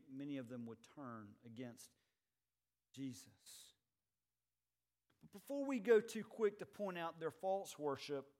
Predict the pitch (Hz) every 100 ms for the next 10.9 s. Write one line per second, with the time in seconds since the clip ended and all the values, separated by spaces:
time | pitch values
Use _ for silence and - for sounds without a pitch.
0 | 131 123 160 208 220 208 180 185 180 175
1 | 143 151 151 180 165 117 104 110 117 -
2 | 151 131 135 131 120 - 170 143 101 117
3 | _ _ _ _ _ _ _ _ _ _
4 | _ _ _ _ _ _ 131 135 139 -
5 | 170 151 - 185 156 143 - 170 156 127
6 | 127 117 - - 135 135 135 120 143 156
7 | 156 - 135 120 123 110 - - 143 143
8 | 139 131 120 110 107 117 120 113 98 -
9 | - - - _ _ _ _ _ _ _
10 | _ _ _ - 135 120 156 127